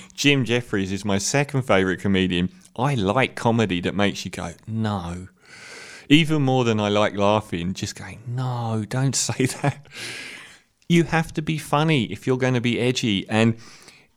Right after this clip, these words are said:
too often this is a flaccid stand-up with weak targets,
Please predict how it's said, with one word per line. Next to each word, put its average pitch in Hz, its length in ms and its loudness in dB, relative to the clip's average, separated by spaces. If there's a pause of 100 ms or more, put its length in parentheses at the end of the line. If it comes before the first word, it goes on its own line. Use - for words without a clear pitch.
(360)
too 180 280 4
often 160 280 0
this 110 180 0
is 110 160 -2
a 107 60 2
flaccid 139 580 0
stand-up 117 720 0 (500)
with 117 420 2
weak 139 500 2
targets, 131 920 -2